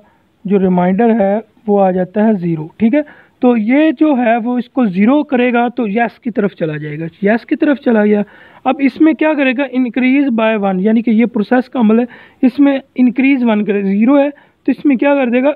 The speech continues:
एक जो है वो increase कर देगा, एन में से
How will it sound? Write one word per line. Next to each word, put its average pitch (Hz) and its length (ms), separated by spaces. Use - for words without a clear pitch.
एक 254 280
जो 247 140
है 240 100
वो 254 140
increase 226 480
कर 185 180
देगा, 160 280
एन 262 280
में 285 160
से 285 200